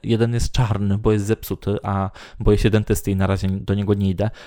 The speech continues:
ale jakby no co to zmienia? No dobra, no mam te krzywe zęby i co w takim razie?" <laughs> I jeżeli ktoś napisze tylko, że mam krzywe zęby, no to jeszcze spoko, ale jak ktoś napisze, że mam krzywe zęby i potem jakaś leci seria, e, wulgaryzmów albo że nie powinienem przez to nagrywać na YouTube, bo mam krzywe zęby,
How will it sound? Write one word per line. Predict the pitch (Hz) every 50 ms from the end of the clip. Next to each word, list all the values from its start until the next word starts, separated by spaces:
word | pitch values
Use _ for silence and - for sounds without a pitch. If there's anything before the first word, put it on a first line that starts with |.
| - - -
ale | 110 113 120
jakby | 113 113 120
no | 127 127
co | - - -
to | - 117
zmienia? | 107 104 98 101 107 104
No | 120 131
dobra, | 151 139 - 117
no | 107 113
mam | 127 143 135
te | - 113
krzywe | - - - 101 104
zęby | 101 104 98 98 113
i | 107
co | - - -
w | -
takim | - - - 127 110 -
razie?" | - - - - - - - - - - - - -
<laughs> | - - 349 403 370 302 -
I |
jeżeli | 120 123 123 151 170 180
ktoś | - - - -
napisze | 151 135 - - 143
tylko, | - 151 139 - 143
że | 131 135
mam | 135 139 139
krzywe | - - 147 127 120
zęby, | 107 107 104 117 123 135
no | 139 139
to | -
jeszcze | 143 - - 143
spoko, | - - - 92 - -
ale | 98 98
jak | -
ktoś | - 135 - -
napisze, | 143 - - - 123 117 -
że | - 104 117
mam | 117 113 113
krzywe | - - 120 113 113 98
zęby | 104 113 117 117 95
i | - -
potem | - 143 135 - 113 101
jakaś | 95 95 - 104 - -
leci | - 104 113 - - 110
seria, | 95 - - 113 107 104 104 101 98 98 - - - - -
e, | - 101 92
wulgaryzmów | 95 113 110 - 104 104 113 117 110 107 104 104 101 101 92 - -
albo | - 95 92 95 104 98 101 104
że | - 101
nie | 101 101
powinienem | - 107 101 104 104 104 104
przez | 104 - 104 -
to | - 107
nagrywać | 107 104 110 104 107 -
na | 113 107
YouTube, | - 110 101
bo | 107 101
mam | 104 107 104
krzywe | - - 107 110 113
zęby, | 113 117 117 120 120